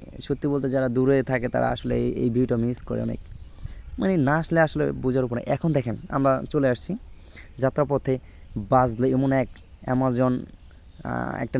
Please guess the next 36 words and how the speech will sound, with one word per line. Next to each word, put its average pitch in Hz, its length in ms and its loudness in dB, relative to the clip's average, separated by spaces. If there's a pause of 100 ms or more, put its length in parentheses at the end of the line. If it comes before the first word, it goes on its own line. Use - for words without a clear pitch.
লেকের 139 300 4
পাড়ে, 113 180 2
যেখানে 127 180 0 (140)
পানি 123 200 2 (180)
বাইক 131 280 4 (1080)
যেখান 139 240 4
দিয়ে 131 160 6
নিয়ে 135 140 2 (380)
যাওয়া 135 160 6 (140)
অসম্ভব, 123 340 -2 (340)
কিন্তু 127 180 -2
আমাদের 127 260 2
ড্রাইভার 135 360 6
খুব 135 160 -2
এক্সপার্ট, 127 380 -6
তার 123 180 4
জন্য 123 200 2
নিয়ে 127 160 4
আসলাম। - 240 -6 (480)
যাওয়ার 208 220 8
সময় 202 160 4
এটা 185 180 6
বাজছিল, 143 280 4 (100)
কিন্তু 139 180 2
আমি 131 180 2
তখন 131 160 0 (280)
এটা 127 180 0
ভিডিও 127 280 4
করিনি। 117 220 0 (420)
বা 131 60 2 (100)
আসার - 240 -4
সময় 131 220 0 (400)
খুব 127 120 -2 (140)
রিস্ক 127 240 6
জোনে 120 240 2
ছিলাম, 120 200 -8